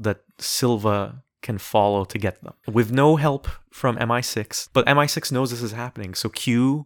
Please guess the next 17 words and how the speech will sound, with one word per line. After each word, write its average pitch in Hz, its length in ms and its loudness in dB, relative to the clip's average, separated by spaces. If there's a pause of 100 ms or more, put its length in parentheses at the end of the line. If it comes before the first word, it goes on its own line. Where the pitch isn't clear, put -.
knows, 113 300 0
uh, 117 180 -2
he's 117 200 -6
the 123 60 0
one 120 140 2
who 113 100 -2
helps 107 260 -4
set - 320 -2
up 104 140 0
the - 60 -10
trail, 98 560 -4 (360)
and 95 440 -4 (180)
Mallory 117 600 2
is 113 100 -2
aware 110 320 -2
of 104 100 -4
this, 107 340 -8